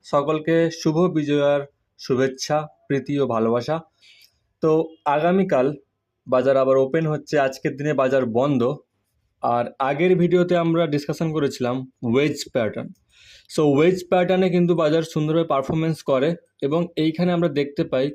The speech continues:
খুব সুন্দর র্যালি, যেমনটা আগের দিন ডিসকাশন করা হয়েছিল যে নিচের দিকে ট্র্যাপ হবেন না, ওপরের দিকে ট্রেড হলে ডাইরেকশনাল ট্রেড পাবেন এবং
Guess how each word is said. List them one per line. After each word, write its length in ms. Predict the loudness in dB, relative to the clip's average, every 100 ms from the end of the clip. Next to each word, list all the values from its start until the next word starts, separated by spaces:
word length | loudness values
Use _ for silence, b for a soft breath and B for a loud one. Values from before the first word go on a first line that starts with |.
| -2
খুব 140 | -4
সুন্দর 360 | -2 -6 -4 0
র্যালি, 340 | 0 0 -4 _ _ -6
যেমনটা 560 | -2 0 0 0 -2 -2
আগের 200 | -4 -4
দিন 160 | -2 -4
ডিসকাশন 360 | -8 -10 -6
করা 200 | -2 -2
হয়েছিল 420 | 0 -2 0 -2 -2 b b b b b -4
যে 80 | 0
নিচের 280 | 2 2 2
দিকে 280 | 4 4 2 -4
ট্র্যাপ 280 | -2 -2 -4 -4
হবেন 260 | -2 0 0
না, 160 | 0 -2 -6 -2
ওপরের 360 | -2 2 0 0
দিকে 200 | -2 -2
ট্রেড 320 | -2 -2 0
হলে 160 | 0
ডাইরেকশনাল 460 | 0 0 -2 -4 -4
ট্রেড 300 | -2 -4 -2
পাবেন 280 | -2 0 -4 -4
এবং 240 | -2 -2